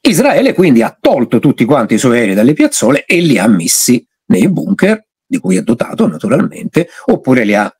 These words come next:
tenuti in volo per i bersagli che non possono essere, diciamo così, bunkerizzati, tipo per esempio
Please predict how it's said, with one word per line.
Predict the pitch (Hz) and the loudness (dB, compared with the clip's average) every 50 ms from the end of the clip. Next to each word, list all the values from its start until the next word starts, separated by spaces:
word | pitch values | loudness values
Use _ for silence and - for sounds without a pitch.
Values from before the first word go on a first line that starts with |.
| _ _ | _ _
tenuti | - 113 95 98 92 - | -4 -2 -2 0 0 2
in | 110 107 117 | 2 2 4
volo | 107 101 92 107 117 120 113 - - _ _ _ | 2 2 2 2 2 2 0 -2 -6 _ _ _
per | - 113 104 | -2 -2 0
i | 104 101 | 0 -2
bersagli | 92 101 104 - - - - 110 110 117 117 110 113 113 113 110 - _ _ _ _ _ | -2 -4 -4 -4 -2 -2 -2 0 0 0 2 2 4 2 2 0 -4 _ _ _ _ _
che | - 117 | -2 0
non | 107 110 110 107 107 | 2 2 2 2 0
possono | - 123 120 - - - 120 113 117 | 0 -2 -4 -2 -2 0 0 2 0
essere, | 113 107 - - - 117 113 107 | 0 -2 -2 -2 -2 0 0 0
diciamo | 104 101 - 123 110 110 107 98 | 0 0 0 2 2 2 2 2
così, | 117 110 98 117 107 | 0 -2 0 0 0
bunkerizzati, | 101 98 107 104 98 - - 117 107 104 95 98 104 113 95 95 92 - 104 - | 2 2 2 0 0 0 0 0 0 0 0 -2 -4 -2 -4 -4 -4 -4 -6 -4
tipo | - 104 - - 101 | -4 -4 -4 -2 -4
per | 82 95 92 | -4 -4 -4
esempio | 87 - 95 92 95 90 - - 104 98 98 | -4 -2 -2 -2 -2 -2 -2 -2 -2 -2 -2